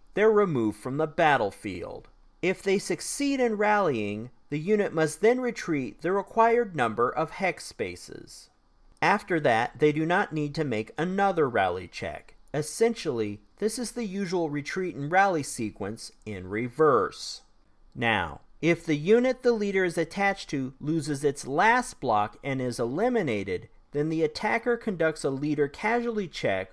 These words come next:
with only one die. I call this the sole survivor roll. If the die result is a saber, then the leader is eliminated.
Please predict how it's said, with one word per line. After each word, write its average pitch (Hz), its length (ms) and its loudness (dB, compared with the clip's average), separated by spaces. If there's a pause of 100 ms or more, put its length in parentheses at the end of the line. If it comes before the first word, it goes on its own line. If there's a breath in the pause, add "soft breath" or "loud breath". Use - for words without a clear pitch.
with 151 240 0
only 107 380 -4
one 202 500 2
die. 80 460 0 (440)
I 214 220 2
call 160 320 4
this 117 320 0
the 151 160 -2
sole 120 380 2
survivor 170 800 2
roll. 98 560 -2 (360)
If 202 240 2
the 196 120 0
die 214 240 6
result 220 520 2
is 156 160 2
a 156 80 4
saber, 156 720 0 (100)
then 139 160 2
the 131 100 0
leader 131 380 0
is 151 160 6
eliminated. 185 800 0